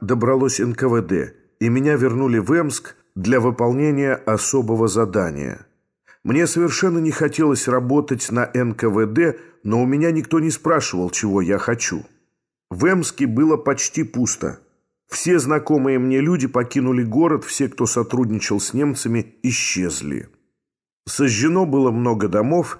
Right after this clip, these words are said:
и крепость стояла полуразрушенной и пустой. Мне выдали советскую форму и выделили комнату в том самом доме, где когда-то располагалась гестапо.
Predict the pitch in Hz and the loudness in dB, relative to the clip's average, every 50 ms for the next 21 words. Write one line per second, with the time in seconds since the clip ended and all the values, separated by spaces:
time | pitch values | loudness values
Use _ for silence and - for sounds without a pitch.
0 | _ _ - 185 208 - - - 131 143 160 160 - 156 139 - - - - - | _ _ -2 -2 -2 0 0 0 2 2 2 2 0 -2 -2 -2 -4 -8 -10 -8
1 | - - 101 98 101 117 131 135 131 127 135 - 131 135 131 127 117 120 113 92 | -2 0 0 2 2 2 2 2 2 0 0 0 0 0 2 2 2 2 0 0
2 | 90 90 90 87 80 - - - 73 73 73 73 71 67 60 - _ _ _ _ | 0 -2 0 -2 -2 -4 -6 -8 -8 -8 -6 -6 -6 -8 -8 -12 _ _ _ _
3 | _ - 139 135 - - 147 139 - - - - 92 85 82 80 69 62 - _ | _ -4 -2 -2 0 0 0 0 0 -2 -6 -4 -2 0 0 0 -2 -6 -10 _
4 | _ _ _ _ _ _ _ _ _ - 104 110 147 175 196 185 131 113 139 131 | _ _ _ _ _ _ _ _ _ -6 -2 0 2 4 2 2 2 2 2 2
5 | 104 113 107 104 95 - - 107 101 92 98 90 - - - 101 98 92 - - | 2 2 2 2 0 0 0 -2 0 0 0 -2 -2 -4 -2 0 0 0 0 0
6 | - 180 185 165 165 156 143 - - - - _ - 135 143 127 113 135 180 180 | 2 2 2 2 2 0 0 -2 -4 -12 -14 _ -2 0 0 2 2 2 2 2
7 | 143 170 160 147 139 139 127 117 - - 151 160 151 156 147 131 - 131 117 - | 2 2 2 2 2 2 0 0 0 0 0 2 2 0 0 -2 -2 -4 -4 -4
8 | - - 131 123 113 101 - - 113 107 95 92 82 82 80 92 147 160 147 135 | -2 0 0 0 0 -2 -2 0 0 0 0 -2 -4 -4 -2 0 0 2 2 0
9 | 123 117 120 - _ _ - 85 92 87 120 120 - 110 104 98 95 87 139 156 | -2 -4 -6 -10 _ _ -12 -8 -4 -2 -2 -2 0 0 -2 -2 0 0 0 0
10 | 165 165 - 135 120 110 - - - 95 95 95 90 107 120 120 117 110 92 87 | 0 0 0 -2 -2 -2 -4 -2 0 0 0 0 0 0 0 2 2 0 -2 -4
11 | 92 101 110 - - - - 104 95 90 - - 60 - - | -4 -4 -4 -4 -4 -4 -2 -2 -2 -2 -4 -6 -8 -8 -8